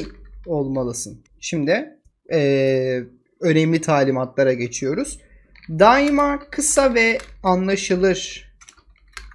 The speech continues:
cevaplar vermelisin.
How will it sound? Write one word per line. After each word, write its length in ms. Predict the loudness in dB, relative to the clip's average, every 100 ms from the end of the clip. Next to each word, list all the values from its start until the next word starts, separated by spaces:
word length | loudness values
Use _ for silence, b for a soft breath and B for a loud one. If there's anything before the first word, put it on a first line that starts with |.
| -20 -20 -8
cevaplar 840 | -4 -2 -2 -4 -6 -6 -8 -16 -20 _ _ -20 -20 -20 -20 -16 -8
vermelisin. 720 | -6 -6 -8 -10 -10 -12